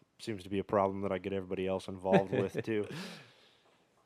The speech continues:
Speaker 1: Um, been guiding since two thousand fourteen and, and after I graduated from the U of A, got a bachelor's degree in agribusiness economics and management from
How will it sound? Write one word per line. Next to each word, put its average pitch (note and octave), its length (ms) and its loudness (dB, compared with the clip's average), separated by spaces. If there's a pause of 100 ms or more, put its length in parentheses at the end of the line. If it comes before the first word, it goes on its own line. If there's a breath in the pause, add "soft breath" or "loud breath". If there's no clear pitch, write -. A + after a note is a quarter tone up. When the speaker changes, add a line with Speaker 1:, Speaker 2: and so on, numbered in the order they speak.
Speaker 1:
Um, G#2+ 240 4
been A2+ 220 2
guiding A2+ 400 4
since A2+ 340 -4
two A#2+ 160 -2
thousand A2 460 2
fourteen A#2+ 880 -2
and, G#2 500 -4 (400)
and G2 240 -6 (500)
after G2 240 -2
I F#2 60 -2
graduated F#2+ 440 -4
from G2 120 -8
the F#2+ 60 -4
U F#2+ 160 -4
of F2+ 100 -6
A, F#2+ 180 -2
got F2+ 160 -4
a F2 80 -6
bachelor's F2 440 -6
degree F#2 260 -8
in F2+ 80 -6
agribusiness F2+ 540 -8
economics F2 480 -10
and F2 100 -8
management F2+ 520 -8
from F2+ 200 -12